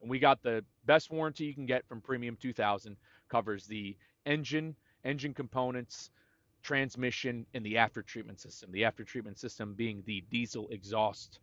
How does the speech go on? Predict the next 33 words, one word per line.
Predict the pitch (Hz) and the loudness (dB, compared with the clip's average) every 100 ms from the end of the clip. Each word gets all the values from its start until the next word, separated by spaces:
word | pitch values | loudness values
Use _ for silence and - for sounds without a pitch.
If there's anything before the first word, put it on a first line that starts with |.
| _ _ _ _ - | _ _ _ _ -6
fluid | 120 101 98 | -2 0 -2
system, | - 110 - 104 | -6 -8 -6 -6
which | 101 101 - | -2 -4 -6
sprays | - - 120 107 92 | -14 2 4 4 2
the | 104 | 4
def | 98 131 - | 10 10 8
fluid | 123 110 107 | 0 2 2
into | 104 - | 0 -4
the | 107 107 | 0 0
engine | 107 101 101 98 | 0 -4 -6 0
that | 101 - - | 0 0 -10
cleans | 120 107 101 | -6 -6 -4
the | 107 | -4
emissions, | 107 110 - 90 - | -2 -2 -4 -10 -10
which | 107 - | -8 -6
are | 101 90 - - _ - - - | -6 -8 -18 -20 _ -20 -20 2
what | 123 113 | 4 4
these | 117 104 | 0 2
newer | 135 131 | 4 4
trucks | 113 147 120 - - | 4 6 6 6 -6
are | 123 107 | 0 2
required | 104 127 113 107 | 2 4 6 6
to | 104 | 4
have | 107 95 | 2 2
by | 107 98 | 2 2
law. | 107 104 92 _ - - - | 4 2 2 _ -20 -8 6
I | 131 | 8
go | 135 135 143 | 10 8 6
under | 143 135 139 131 127 - - - _ _ 113 | 2 6 6 6 4 -2 -20 -20 _ _ 2
the | 127 | 2
bulleted | 98 113 160 156 151 135 | 4 10 12 12 6 0
list | 123 151 151 | 6 6 6
of | - | -2